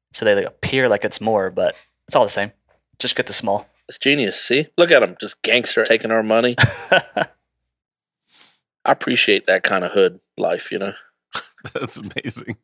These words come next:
Speaker 3: Okay, I've got a turn down for M X U that's very unique that we gotta read.
Speaker 2: Let's do it.
Speaker 3: So a couple weeks ago when Grace was on, she was like, "Hey, fire this back up." And sure enough, some stuff came in.
Speaker 2: Can we say I have cried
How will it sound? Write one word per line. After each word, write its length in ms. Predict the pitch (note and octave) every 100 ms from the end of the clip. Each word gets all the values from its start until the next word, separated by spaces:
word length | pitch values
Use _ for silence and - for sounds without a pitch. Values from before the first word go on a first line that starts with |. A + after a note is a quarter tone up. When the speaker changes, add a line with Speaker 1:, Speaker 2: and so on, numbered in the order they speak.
| - - - - G3+ E3
Speaker 3:
Okay, 360 | - A2+ A#2+ F#2+ - -
I've 160 | A2+
got 240 | C3 B2+ G#2+
a 120 | G#2+
turn 280 | - A2+ G#2+
down 180 | G#2+ G#2
for 120 | F#2+
M 140 | F#2+
X 200 | F#2+ -
U 160 | F#2+ F#2
that's 180 | F2 D#2+
very 320 | F2 G#2 G2
unique 460 | F2+ E2+ E2 D2 - _ _ -
that 320 | F#2 D2 - _ _ _ _ _ - _ _
we 140 | G2 F#2
gotta 160 | E2+
read. 320 | D#2+ D2+ E2+ - _ _ _ -
Speaker 2:
Let's 120 | -
do 120 | -
it. 100 | - _ _ _ _ _ _
Speaker 3:
So 240 | - G#2+ F#2+
a 40 |
couple 280 | - B2 G#2+
weeks 220 | G#2+ G#2+
ago 340 | F2+ E2+ F2 -
when 240 | G2 F2+
Grace 360 | E2+ G2+ G2 -
was 120 | F#2
on, 220 | E2+ D#2+ E2
she 180 | -
was 140 | F#2 E2+
like, 160 | D#2+
"Hey, 180 | - A2+
fire 240 | - A2+ G#2
this 140 | G2+
back 260 | A2 G#2 A#2
up." 240 | F#2 - -
And 100 | E2+
sure 200 | - G2
enough, 420 | F#2+ F#2 D#2+ - _ _
some 180 | - -
stuff 260 | - F#2 -
came 240 | F#2 F2+
in. 160 | E2 D2
Speaker 2:
Can 140 | D3
we 120 | D3+
say 280 | E3 D#3 C3+
I 200 | - A#2+
have 200 | B2 G#2+
cried 600 | - A2+ G#2+ G#2+ G#2+ G#2